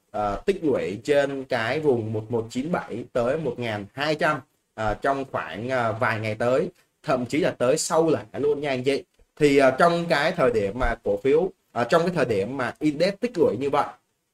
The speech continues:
thì, ờ, chúng ta vẫn có thể là tham gia cổ phiếu anh chị nha. Ờ, tuy nhiên thì, ờ, ờ, chúng ta, ờ, cố gắng là tham gia theo cái chiến lược là cuốn chiếu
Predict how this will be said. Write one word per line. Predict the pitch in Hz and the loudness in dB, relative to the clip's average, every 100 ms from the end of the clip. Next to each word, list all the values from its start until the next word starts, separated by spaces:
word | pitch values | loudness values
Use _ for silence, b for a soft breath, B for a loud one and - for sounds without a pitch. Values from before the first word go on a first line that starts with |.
| _ _ _ _ _ _ _ | _ _ _ _ _ _ _
thì, | 151 139 | 4 6
ờ, | 127 117 | 4 2
chúng | 147 170 | 0 0
ta | 160 147 131 | 0 0 0
vẫn | 139 185 | -2 -2
có | 196 | -2
thể | 180 92 | -2 -2
là | 110 107 | -4 -4
tham | 135 139 | -6 -4
gia | 143 131 | -2 -2
cổ | - 95 135 | -4 -6 0
phiếu | 131 160 175 _ _ - | 2 0 -4 _ _ -8
anh | 127 | -4
chị | 123 | -2
nha. | 131 143 127 - _ - | 0 0 -2 -8 _ -4
Ờ, | 110 107 156 | -2 0 2
tuy | 160 | 2
nhiên | 165 165 147 | 6 4 4
thì, | 131 120 | 2 2
ờ, | 113 110 104 - _ _ | 2 0 -2 -10 _ _
ờ, | - 107 | -4 -2
chúng | 135 156 | -2 0
ta, | 151 143 135 - | 2 2 0 -4
ờ, | - 107 110 | -8 -4 2
cố | 143 156 | 4 4
gắng | 147 127 190 | 0 -2 -4
là | 185 117 | -4 -4
tham | 139 135 139 | -4 -4 -2
gia | 147 135 | -2 -2
theo | 135 135 | -4 -6
cái | 147 | -8
chiến | - 131 190 | 0 2 4
lược | 151 120 110 | 4 4 -2
là | 104 98 _ | -6 -8 _
cuốn | 131 143 - | 2 2 2
chiếu | 139 | 0